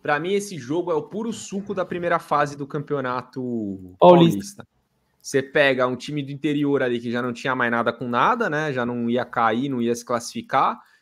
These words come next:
Speaker 1: Você pega o Palmeiras também, que já tá classificado, praticamente garantido na primeira colocação. E não sei, mano, eu acho que essa primeira fase, ela é muito levada de qualquer jeito, assim, pelos grandes, sabe? É,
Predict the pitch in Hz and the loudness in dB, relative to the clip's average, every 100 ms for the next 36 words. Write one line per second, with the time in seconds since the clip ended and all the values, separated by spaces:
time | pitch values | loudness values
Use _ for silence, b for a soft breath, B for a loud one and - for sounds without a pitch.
0 | - 214 202 190 180 185 185 170 160 151 | -10 -4 0 0 0 0 0 2 0 0
1 | 170 147 135 131 131 120 127 143 135 - | -2 -4 -6 -6 -6 -4 -4 -4 -6 -8
2 | 147 - 156 160 151 135 _ _ - 131 | -10 -2 0 0 -2 -12 _ _ -4 -4
3 | - 143 - 147 147 139 143 135 135 135 | -4 -8 -2 0 0 -4 -6 -6 -6 -8
4 | 123 123 123 117 113 - 131 127 135 - | -6 0 2 2 0 -4 -6 -4 -6 -6
5 | - 208 247 294 277 _ _ _ _ _ | -6 -2 -2 -2 -8 _ _ _ _ _
6 | _ - 277 453 - 196 214 220 143 123 | _ -10 -6 -4 0 4 4 4 2 2
7 | 127 170 202 - 226 220 190 143 123 104 | 2 2 0 -8 -8 -6 -4 -2 -2 -4
8 | 95 - - 123 170 196 196 196 185 - | -6 -8 -8 -8 -6 -4 -2 0 -2 -2
9 | 143 175 202 208 196 196 185 170 202 202 | 0 2 0 -2 0 0 -2 -4 -4 -6
10 | 240 240 233 190 139 165 190 202 - 196 | -6 0 2 2 2 0 0 -6 -8 -8
11 | 208 208 127 143 127 - 117 117 110 98 | -6 -6 -4 -6 -6 -12 -10 -8 -8 -6
12 | 107 101 101 120 113 101 104 104 95 - | -6 -6 -6 -6 -6 -6 -6 -8 -10 -16